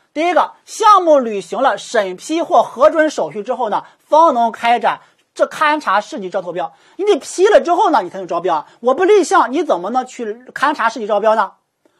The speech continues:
好，先给你出现一个初步的图纸、草图，说初步设计文件批准之后呢，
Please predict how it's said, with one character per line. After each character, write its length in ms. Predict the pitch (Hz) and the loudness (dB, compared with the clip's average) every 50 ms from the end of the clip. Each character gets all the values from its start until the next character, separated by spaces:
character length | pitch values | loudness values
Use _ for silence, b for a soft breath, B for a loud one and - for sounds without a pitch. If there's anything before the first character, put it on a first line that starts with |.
| _ | _
好， 280 | _ 254 269 240 - B B B | _ 2 4 4 2 B B B
先 320 | - - - 403 415 415 | -10 0 4 6 6 6
给 120 | 359 392 392 | 4 2 0
你 120 | 302 247 | 0 -2
出 160 | - - 320 | -2 -4 -4
现 140 | 269 285 247 | -4 -4 -2
一 40 | 254 | -2
个 120 | 240 226 | -4 -4
初 280 | 220 - - - 381 381 | -6 -6 -4 -2 -2 -2
步 120 | 359 359 | -2 -2
的 120 | 247 202 170 | -2 -2 -4
图 280 | 165 - - 214 262 | -4 -10 -10 -10 -10
纸、 340 | 254 208 180 151 156 165 185 - _ _ | -8 -10 -12 -10 -8 -8 -8 -10 _ _
草 240 | - - 185 160 156 | -6 -4 -4 -4 -4
图， 360 | - - - 185 240 240 - b b b b b | -10 -6 -2 0 0 0 -2 b b b b b
说 220 | 240 233 220 b b b b | -2 -2 -2 b b b b
初 160 | - - 370 440 466 453 392 | -8 0 4 4 4 4 4
步 160 | 392 294 - | 4 4 4
设 300 | 466 - - 339 269 233 | 2 2 0 2 2 2
计 180 | 220 233 196 175 | 2 0 -4 -4
文 240 | 165 160 156 165 | -4 -4 -8 -6
件 240 | 196 254 214 165 165 _ | -2 -2 -2 -2 -4 _
批 160 | - 294 302 | -10 -8 -6
准 160 | 247 208 175 | -6 -6 -6
之 100 | 196 233 | -6 -6
后 180 | - 294 233 208 | -4 -4 -4 -4
呢， 140 | 180 143 | -4 -8